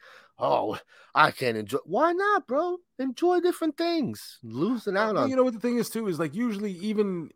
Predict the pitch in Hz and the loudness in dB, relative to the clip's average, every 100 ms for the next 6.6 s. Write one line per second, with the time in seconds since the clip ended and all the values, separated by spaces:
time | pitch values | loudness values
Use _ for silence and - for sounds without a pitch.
0 | - 214 220 208 160 180 131 117 143 160 | -10 -2 0 2 2 2 0 0 0 2
1 | 165 175 180 185 - _ 160 147 135 180 | 2 2 2 -2 -2 _ 2 2 2 0
2 | 160 170 127 151 156 123 131 127 135 131 | 2 -2 2 4 4 2 -2 -2 -6 -8
3 | _ - 185 170 151 165 170 170 180 175 | _ 2 6 6 4 -2 0 8 8 8
4 | 139 151 147 143 143 127 156 147 143 135 | 4 2 2 2 -2 4 4 4 6 6
5 | 131 123 113 _ _ _ - 147 123 120 | 6 2 -4 _ _ _ -10 -8 -6 -4
6 | 113 113 107 - 101 92 | -2 -2 -6 -10 -12 -12